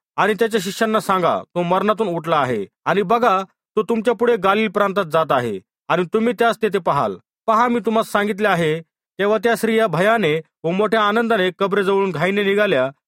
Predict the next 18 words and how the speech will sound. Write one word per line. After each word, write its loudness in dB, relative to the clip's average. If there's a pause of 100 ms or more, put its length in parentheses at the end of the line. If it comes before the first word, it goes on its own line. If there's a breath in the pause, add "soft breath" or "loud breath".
व 0
त्याच्या 0
शिष्यांना 0
हे -6
वर्तमान 0
सांगण्यासाठी -2
त्या -2
धावत -2
गेल्या. -4 (300)
मग -2 (100)
पहा, 2
येशू -2
त्यांना 0
भेटला 0 (280)
आणि 0
तो 2
त्यांना 0
म्हणाला, 2